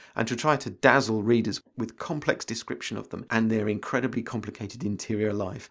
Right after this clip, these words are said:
I would love my characters to sit there and just brood and tell the readers all about that. But I know that I need to resist that temptation, get the character off the couch and get them moving.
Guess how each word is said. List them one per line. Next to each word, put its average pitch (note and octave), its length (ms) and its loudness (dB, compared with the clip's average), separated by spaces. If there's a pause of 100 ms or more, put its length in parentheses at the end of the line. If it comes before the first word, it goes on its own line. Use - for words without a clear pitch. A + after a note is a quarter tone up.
I C#3+ 100 2
would E3 160 2
love C3 160 4
my G#2+ 140 2
characters - 480 -8
to - 100 -8
sit - 240 -6
there A2 140 -4
and G#2 100 -2
just G2+ 220 -6
brood G#2 500 2
and G2 140 -2
tell A2 240 0
the G#2 80 -2
readers G2+ 440 -6
all D3 220 2
about C#3 300 -4
that. - 240 -10
But - 320 2
I C#3 160 0
know D#3 300 -4
that C3 100 -4
I B2 80 2
need A2+ 200 2
to - 100 -4
resist G#2 400 -2
that - 160 -8
temptation, - 720 -10
get D3 200 4
the C#3 80 0
character - 460 -6
off A2+ 140 -10
the - 80 -14
couch - 500 -10
and G#2+ 180 -4
get A#2 200 2
them G#2 160 -2
moving. G2+ 400 -6